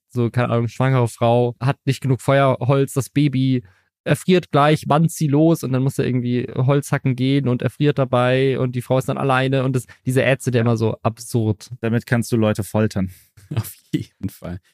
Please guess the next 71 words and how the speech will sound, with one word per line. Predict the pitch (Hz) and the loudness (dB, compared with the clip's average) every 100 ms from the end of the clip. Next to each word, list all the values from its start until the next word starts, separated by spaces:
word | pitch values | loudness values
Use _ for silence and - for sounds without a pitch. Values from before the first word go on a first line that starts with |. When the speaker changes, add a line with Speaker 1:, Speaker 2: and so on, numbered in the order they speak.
| - | 0
Speaker 1:
Ja. | |
Speaker 3:
hab | |
immer | 107 107 | 2 2
das | 107 | 0
Gefühl, | - 110 | 0 2
mir | 101 | 2
sterben | - 101 98 | 0 0 0
Gehirnzellen | 95 98 95 92 | 0 0 0 0
ab, | 85 | -2
wenn | 90 | -2
ich | 90 | -2
so | 92 | -2
eine | 85 64 | -4 -4
Ad | 87 | -8
sehe. | - 82 85 90 | -8 -6 -4 -2
Bin | 98 | 0
gespannt, | 139 - 104 | 2 2 2
wann | 117 95 | 2 2
sich | 98 | 0
Speaker 1:
<laughs> | |
Speaker 3:
diese | 160 127 131 | 2 2 2
App | 110 113 | -2 -4
hier | - 120 110 107 117 - _ - | -2 0 2 4 0 -4 _ -2
mit | 98 | 0
dem | 104 101 | 2 -2
schön | - 107 107 | 0 0 2
generischen | 101 101 104 - 101 | 4 2 0 0 2
Namen | 98 98 104 - | 2 2 0 0
in | 101 | 0
Deutschland | 101 110 92 | 2 0 -2
durchsetzen | 87 90 - 85 95 | -2 -4 -6 -6 -6
wird. | 90 98 - | -4 -6 -4
Speaker 1:
Ja. | 107 | 0
Speaker 2:
Es, | 185 156 | 0 0
sehr | 180 156 202 | -2 0 0
viele | 220 233 | 2 0
Menschen | 240 247 214 | 0 0 0
scheinen | 208 214 | 0 0
danach | 208 185 | 0 -2
süchtig | 349 - - | -4 -4 -4
zu | - | -2
sein. | 104 107 | -2 0
Also | - 143 | 2 0
es, | 139 135 131 113 - | -2 -6 -8 -8 -2
ich | 156 | 0
Speaker 3:
Ja. | |
Speaker 2:
kann | 170 233 | 2 2
mir, | 269 | 2
ich, | 175 - | -2 -2
mich | 165 185 | 0 0
verwundert | - 196 233 381 | 2 0 2 0
Speaker 1:
Ich | 135 | 2
meine, | 180 | 2
Speaker 2:
das | 175 | 4
Speaker 1:
diese | 160 | 4
Speaker 2:
auch | 160 | 2
nicht. | 208 | 0
Speaker 1:
Ads | - | 2
funktionieren | 202 - 156 190 254 | 2 4 4 4 4
ja | 127 | 2
auch. | - 117 | 0 -2
Speaker 2:
Ja. | - | 0
Speaker 1:
Also | 127 131 | 0 0
deswegen, | 135 107 | 2 4
Speaker 3:
Ja. | - 131 | 4 2
Speaker 1:
deswegen | 143 147 147 131 | 0 0 0 2
so | 135 | 0
diese, | 139 139 123 | 2 2 0
diese | 131 135 | 0 0
Art | 123 143 180 | 2 0 -2
von | - 143 143 147 | 0 2 4 2